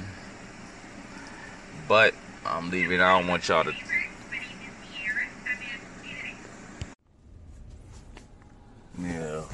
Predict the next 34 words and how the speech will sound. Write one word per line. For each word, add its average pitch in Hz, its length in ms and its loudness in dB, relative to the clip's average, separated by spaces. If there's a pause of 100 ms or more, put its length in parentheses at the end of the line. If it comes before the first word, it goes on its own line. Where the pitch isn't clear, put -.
(260)
but 67 220 4 (2750)
that's 98 280 4
what 98 120 12
I 98 100 12
be 95 140 2
sitting 101 360 8
there 95 140 8
just 82 340 2
thinking 117 300 8
about. 80 480 10 (1500)
But, 98 180 12
uh, 90 400 12 (680)
anyway, 98 380 8
I'm 92 140 10
about 92 180 10
to 92 60 -2
sign 95 460 8
off. 92 380 10 (1160)
Uh, 76 220 6 (120)
I 87 140 10
know 92 180 6
as 87 80 4
I've 85 180 8
been 85 260 2
pausing 98 480 10
stuff, 90 360 8
going, 92 280 6
I'm 87 40 2
doing 92 340 6
errands 104 480 12
while 92 340 12
I'm 90 100 6
trying 90 380 8
to 90 440 4